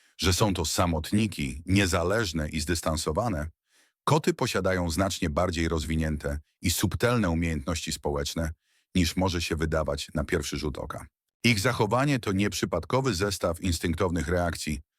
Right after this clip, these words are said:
lecz złożony, kształtowany przez tysiące lat ewolucji system komunikacji niewerbalnej. Z pewnością nieraz zauważyliście, jak wasz kot z wyraźną przyjemnością ociera się pyszczkiem o meble,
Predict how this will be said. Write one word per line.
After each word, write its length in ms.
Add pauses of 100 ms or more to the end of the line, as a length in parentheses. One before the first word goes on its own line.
(360)
lecz 300
złożony, 720 (240)
kształtowany 760
przez 240
tysiące 560
lat 260
ewolucji 640 (300)
system 500
komunikacji 720
niewerbalnej. 680 (380)
Z 60
pewnością 480
nieraz 300
zauważyliście, 920 (280)
jak 200
wasz 180
kot 300
z 120
wyraźną 540
przyjemnością 760
ociera 320
się 200
pyszczkiem 480
o 100
meble, 480